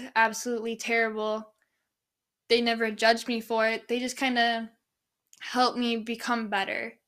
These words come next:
And, I mean, I kinda feel like that's what I can do with this podcast as well, is that I can help other people realize their potential and realize that they can do so much more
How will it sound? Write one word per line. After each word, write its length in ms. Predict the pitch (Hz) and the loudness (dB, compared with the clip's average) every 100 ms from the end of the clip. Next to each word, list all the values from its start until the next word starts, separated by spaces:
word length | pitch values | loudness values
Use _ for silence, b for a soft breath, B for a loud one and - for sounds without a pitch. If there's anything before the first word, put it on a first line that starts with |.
| - | -8
And, 600 | 226 220 214 214 220 214 - _ _ b b b b b _ _ _ _ _ _ - | -4 -2 -2 -4 -6 -10 -16 _ _ b b b b b _ _ _ _ _ _ -4
I 80 | |
mean, 100 | 240 | 0
I 80 | 233 | 2
kinda 240 | 233 320 320 | 2 0 2
feel 220 | 311 269 | 2 4
like 160 | 254 | 4
that's 200 | 254 247 | 2 0
what 80 | 254 | 2
I 120 | 233 | 2
can 200 | 233 254 | 2 0
do 140 | 247 233 | 2 0
with 120 | 226 | 0
this 180 | 233 - | -2 -2
podcast 680 | - 233 233 247 226 220 | 0 2 2 2 2 2
as 160 | 220 214 | -4 0
well, 260 | 233 233 220 | 2 4 2
is 100 | 214 | 0
that 280 | 214 208 - | 0 -2 -4
I 140 | 214 | -10
can 420 | 202 226 220 208 | -8 -6 -6 -6
help 460 | 208 - 233 226 233 | -8 -4 -2 -2 0
other 240 | 240 285 269 | 0 2 0
people 720 | - 233 233 220 220 220 226 _ _ _ _ _ _ - | -4 -8 -4 -2 -2 -4 -10 _ _ _ _ _ _ -14
realize 680 | 262 247 233 233 226 226 - _ _ _ _ _ - | -4 2 4 6 6 2 -6 _ _ _ _ _ -2
their 160 | 240 | 0
potential 560 | 233 240 240 226 233 233 | 0 0 2 2 2 2
and 160 | 214 233 | 0 -2
realize 520 | 233 226 220 220 214 | -2 0 -2 -4 -2
that 380 | 226 214 214 - _ _ - | 0 0 -2 -12 _ _ -2
they 140 | 240 | 0
can 180 | 233 247 | 0 0
do 180 | 233 233 | -2 -4
so 200 | 220 233 | -4 -4
much 360 | 226 220 - 240 | -2 -4 -6 -4
more 440 | 233 226 220 | -2 0 -2